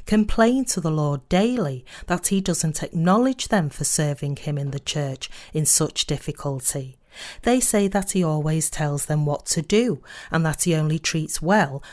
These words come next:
those who lived wastefully in this world, then came to listen to the gospel, received the remission of their sins and attended church. Then it's natural for them to have jealousy toward the new saints in their hearts.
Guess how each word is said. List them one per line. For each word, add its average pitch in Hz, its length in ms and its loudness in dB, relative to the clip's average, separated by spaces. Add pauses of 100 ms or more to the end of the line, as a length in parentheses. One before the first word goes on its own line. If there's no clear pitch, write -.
(140)
those 151 300 2
who 180 160 4
lived 165 260 0
wastefully 165 800 2
in 143 140 -2
this - 320 -2
world, 135 400 -4 (260)
then 160 200 2
came 156 260 0
to - 160 -2
listen 180 380 2
to 151 140 -4
the 139 120 -6
gospel, 143 640 -4 (260)
received 160 520 2
the 220 100 4
remission 156 420 2
of 147 140 -4
their 151 240 0
sins 135 500 -2
and 170 160 2
attended 156 540 -2
church. 233 600 0 (560)
Then 254 200 4
it's - 260 0
natural 269 460 2
for - 160 -2
them 143 240 -2
to - 160 -2
have 151 260 -4
jealousy 147 500 0
toward 147 420 -2
the 156 100 0
new 147 240 -2
saints 139 480 -2
in 143 100 -4
their 143 220 -2
hearts. 139 580 -4